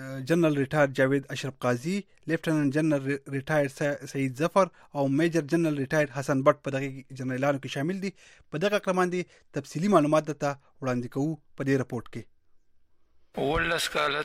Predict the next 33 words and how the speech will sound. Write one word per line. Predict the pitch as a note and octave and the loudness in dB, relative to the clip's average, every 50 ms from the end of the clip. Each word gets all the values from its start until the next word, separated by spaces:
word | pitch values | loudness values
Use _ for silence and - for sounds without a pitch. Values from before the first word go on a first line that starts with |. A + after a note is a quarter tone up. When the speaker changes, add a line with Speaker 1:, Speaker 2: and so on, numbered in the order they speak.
| - | -2
Speaker 2:
تیرېدو | C#3+ C3+ C3+ C3 C3+ C3+ C#3+ D3+ | -2 -2 -2 -2 -2 -2 -2 -2
نه | D3 C#3 | -2 -2
وروسته | C#3+ D3+ C#3+ - - D3 C#3+ C#3+ - | -2 0 0 0 2 2 0 0 0
قومي | C#3+ B2+ C3 C#3 D3 D3+ D#3+ - - | 0 0 0 -2 -2 -4 -2 -2 -2
احتساب | C#3 C3+ - - B2+ - - C#3+ C#3+ C#3+ B2+ | -4 -4 -2 -4 -4 0 0 0 0 0 0
بیرو | C3+ C#3 C#3+ C#3+ D3 C#3 | 0 0 0 0 0 -2
یا | C3 B2+ B2 A#2+ B2 | 0 0 -2 -2 -2
نیب | C3 C#3+ D3 D3 C3 A#2+ | -2 -2 -2 -4 -4 -6
د | A#2+ A#2+ - - | -8 -8 -6 -4
پوز | D3 C#3+ D3 C#3 B2 | -2 0 0 -2 -2
درې | - C#3 C#3 D3+ D3 - | -6 -4 -2 -2 -2 -2
پخواني | - - - - B2+ B2+ C3+ C#3+ C#3 B2 | -2 0 0 0 0 0 -2 -4 -4 -4
جنرالانو | C3 B2+ B2 B2 B2 B2 B2 C3+ C#3 C#3 C#3+ C3+ | -4 -4 -2 -2 -2 -2 -2 -2 -2 -2 -4 -4
پر | - B2+ A#2+ A#2+ B2 | -4 -4 -4 -4 -4
ضد | C#3 C#3+ C#3 A#2+ A#2 | -6 -6 -6 -6 -6
د | A#2+ A2+ A2 | -6 -6 -2
دوه | C#3 D3 D3 D3 - C3+ | 0 0 0 0 0 -2
اربه | C3+ C3+ C3 A#2+ B2+ B2 | -2 -2 -2 -2 -2 -2
روپو | B2 A#2+ - D3 C#3+ C#3 C3 | -2 -2 0 0 0 0 0
د | B2+ A#2 - | -4 -4 -2
بډو | C#3 D3 C#3+ C#3+ C3 | -4 -2 -2 -2 -2
رشوتونو | C3 A#2 - C3+ B2 A#2+ - C#3+ C#3 C3+ C3 - | -2 -2 0 0 0 0 -2 -4 -4 -4 -4 -2
قضیه | B2+ A#2+ A2+ A#2 B2 C3+ C3+ C3+ A#2 | -2 -2 0 0 0 0 0 0 -2
دوباره | B2 A#2 A#2 A#2+ A#2+ B2+ C3+ C3 - - | -4 -2 0 0 0 0 0 -2 -2 -2
پرانیستو | B2+ A#2+ A#2+ A#2+ A#2 - - C3+ B2+ - | -2 -2 -2 -4 -6 -4 -6 -6 -4 -2
فیصله | C3+ B2 A2+ - C3 A#2 B2 A#2 - | -2 -2 -2 -2 -2 -2 -2 -4 -2
کړې | B2+ A#2 A#2 A2 A2 | -2 -2 -2 -2 -4
ده. | G#2 F#2+ - - - C3+ B2+ | -6 -6 -8 -10 -8 -4 -2
دا | D3+ D3+ C#3 - | 0 0 0 0
قضیه | - D3 C#3+ C3 C3 C3+ C3+ C#3+ D3 C#3+ - | 0 0 0 0 0 0 0 0 0 0 -2
د | - - B2+ | -4 -4 -4
استخباراتي | B2+ - - C3 A#2 A#2 A#2+ A#2+ B2 B2 B2 - - D#3 D#3 - C#3+ | -4 -4 -4 -4 -2 0 0 0 0 0 -2 -2 -2 -4 -2 -2 -2
ادارې | A#2+ A#2+ B2 B2+ C3 C#3 | -2 0 0 0 0 0